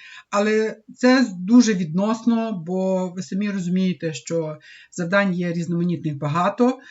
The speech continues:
але для того, щоб успішно написати ту контрольну, то ви мусите переслухати ці всі попередні уроки,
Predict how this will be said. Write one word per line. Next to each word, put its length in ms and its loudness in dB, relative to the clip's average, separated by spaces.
але 280 0
для 160 -2
того, 260 6
щоб 180 -4
успішно 540 -2
написати 400 0
ту 140 -6
контрольну, 560 -4
то 120 -8
ви 100 -6
мусите 320 0
переслухати 1120 -2
ці 100 -6
всі 220 -8
попередні 640 -4
уроки, 640 -4